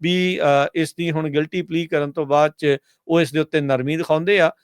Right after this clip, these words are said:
ਜਾਂ ਇਸ ਨੂੰ ਮੈਕਸਿਮਮ ਸਜ਼ਾ ਜਿਹੜੀ ਉਹ, ਅਹ, ਸੁਣਾਈ ਜਿਹੜੀ ਉਹ ਜਾਊਗੀ। ਅਹ, ਸੋ ਤੇਈ ਜਨਵਰੀ ਦੋ ਹਜ਼ਾਰ ਪੱਚੀ ਦੇ, ਅਹ, ਆਪਣੇ ਇਸ ਅਫੈਂਸ ਦੇ ਰੋਲ ਦੇ ਵਿੱਚ ਉਸਨੇ ਗਿਲਟੀ ਜਿਹੜਾ ਉਹ ਪਲੀ ਕੀਤਾ ਆ ਤੇ ਸੱਤ ਅਗਸਤ ਨੂੰ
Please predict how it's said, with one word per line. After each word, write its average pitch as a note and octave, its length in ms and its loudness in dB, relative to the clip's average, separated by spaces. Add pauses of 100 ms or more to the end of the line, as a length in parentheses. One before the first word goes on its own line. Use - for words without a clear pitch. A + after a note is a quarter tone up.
(160)
ਜਾਂ F3 160 4
ਇਸ E3 140 -4
ਨੂੰ F3 120 -4
ਮੈਕਸਿਮਮ D3+ 460 -2
ਸਜ਼ਾ C3+ 320 -2
ਜਿਹੜੀ C3 280 -2
ਉਹ, C3 380 -2 (340)
ਅਹ, C#3+ 120 4
ਸੁਣਾਈ C3 400 -2
ਜਿਹੜੀ C3 220 -4
ਉਹ B2+ 180 -4
ਜਾਊਗੀ। F#3 500 2 (300)
ਅਹ, C#3 200 4
ਸੋ D#3 240 0
ਤੇਈ F#3+ 480 2
ਜਨਵਰੀ D#3 460 -2
ਦੋ D3 320 -2
ਹਜ਼ਾਰ D#3+ 240 2
ਪੱਚੀ F#3+ 380 -6
ਦੇ, C3+ 200 0 (360)
ਅਹ, C#3+ 40 0
ਆਪਣੇ D#3 520 0
ਇਸ D#3+ 160 -4
ਅਫੈਂਸ F#3 460 -2
ਦੇ F3 180 0
ਰੋਲ D3 280 0
ਦੇ D3+ 120 -2
ਵਿੱਚ C#3 240 -4
ਉਸਨੇ C#3+ 260 -6
ਗਿਲਟੀ C3+ 420 -4
ਜਿਹੜਾ C3 200 -2
ਉਹ B2+ 220 -4
ਪਲੀ C#3+ 240 -6
ਕੀਤਾ E3 420 0
ਆ F#3+ 40 -6 (340)
ਤੇ E3+ 280 6
ਸੱਤ F3 460 2
ਅਗਸਤ D#3+ 380 2
ਨੂੰ C#3 240 -6